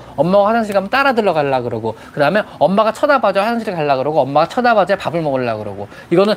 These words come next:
정신적인 성숙도가 낮은, 아직 집사에게 의존도가 높은 고양이들이 주로 그렇고요. 사냥놀이 열심히 해주라고 보통 그래요. 그래서 조금 좀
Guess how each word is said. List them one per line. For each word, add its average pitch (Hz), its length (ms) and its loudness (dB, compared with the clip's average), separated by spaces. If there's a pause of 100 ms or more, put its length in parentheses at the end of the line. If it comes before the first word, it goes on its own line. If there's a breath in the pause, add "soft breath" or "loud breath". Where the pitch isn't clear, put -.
(180 loud breath)
정신적인 226 500 0
성숙도가 233 380 -2
낮은, 123 340 -4 (220 loud breath)
아직 175 400 -2
집사에게 185 420 2
의존도가 202 300 0
높은 156 300 -4
고양이들이 151 340 -4
주로 156 240 -4
그렇고요. 151 420 0
사냥놀이 277 480 0
열심히 208 300 -2
해주라고 202 260 -2
보통 185 260 -6
그래요. 123 260 -4
그래서 135 440 -6
조금 185 360 -4
좀 233 160 2